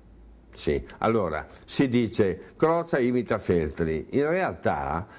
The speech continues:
io guardando Crozza, mi sono convinto che ha ragione, che dice delle cose meglio di come le dica io, per cui adesso io imito Crozza.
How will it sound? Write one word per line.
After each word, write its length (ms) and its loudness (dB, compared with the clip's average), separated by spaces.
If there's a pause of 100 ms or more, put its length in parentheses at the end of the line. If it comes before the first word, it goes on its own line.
(100)
io 320 2
guardando 580 2
Crozza, 720 0 (500)
mi 120 0
sono 260 2
convinto 440 2
che 120 -2
ha 120 2
ragione, 600 0
che 160 0
dice 300 2
delle 220 4
cose 360 0
meglio 400 4
di 140 2
come 260 2
le 140 2
dica 320 0
io, 380 0
per 260 -2
cui 200 2
adesso 460 2
io 360 4
imito 480 2
Crozza. 460 -4